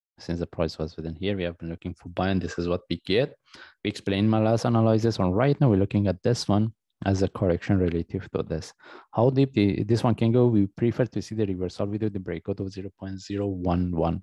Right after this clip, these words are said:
And if we get any opportunity for buy, we will take it. And with the breakout of this correction, that's mean this flat, the target we can look for is zero point zero one five, following by zero point zero one six five. All right.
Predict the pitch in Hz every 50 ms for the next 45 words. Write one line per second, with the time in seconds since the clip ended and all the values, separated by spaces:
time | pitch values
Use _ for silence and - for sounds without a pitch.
0 | _ _ - 101 104 110 107 - 104 110 107 113 123 139 131 - - 101 - 101
1 | 95 92 - 107 - - 92 90 95 98 98 98 90 87 85 - - 104 101 -
2 | 117 104 98 92 92 98 98 95 - - 92 90 - - 98 - 92 87 - -
3 | 101 113 - - - 120 110 110 107 - - - 131 139 151 - _ _ _ _
4 | _ _ _ _ - 90 - - 101 95 87 - - 110 113 - - - - 123
5 | 127 139 147 - _ _ _ _ _ _ _ _ _ - 107 - - - 123 123
6 | 123 127 117 - 104 90 95 - - 110 107 107 107 104 - - 113 104 98 104
7 | 104 101 - 107 104 98 104 104 107 101 98 101 101 104 - _ - 110 117 113
8 | - - 101 98 101 101 101 101 95 98 101 98 - - 101 98 95 101 107 104
9 | 101 95 92 95 101 104 95 - - - - 95 98 - - - - - - -
10 | 95 95 90 87 92 - _ _ _ _ _ - 95 95 95 107 123